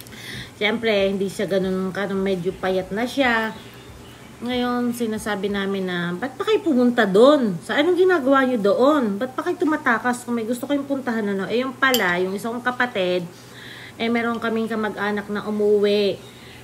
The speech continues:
Ngayon, sabi niya is, ano, nalaman niya na sa amin sa Pilipinas.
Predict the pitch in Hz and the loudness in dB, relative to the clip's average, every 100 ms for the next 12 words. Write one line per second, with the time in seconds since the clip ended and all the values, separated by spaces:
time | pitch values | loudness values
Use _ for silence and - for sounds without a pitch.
0 | - 254 262 240 226 220 220 - - - | 0 4 6 6 6 4 2 -4 -16 -20
1 | - - 247 233 247 247 240 220 208 214 | -10 0 2 2 2 0 2 0 0 0
2 | 208 214 208 233 226 214 190 170 202 220 | -2 -2 -2 -2 -2 -4 -6 -10 -6 -2
3 | 214 214 208 208 208 208 208 208 208 196 | 0 0 0 0 -2 -2 -2 -4 -4 -4
4 | 208 208 - 190 - 190 196 190 185 175 | -4 -6 -6 -6 -4 -2 -2 -2 -4 -8
5 | - | -18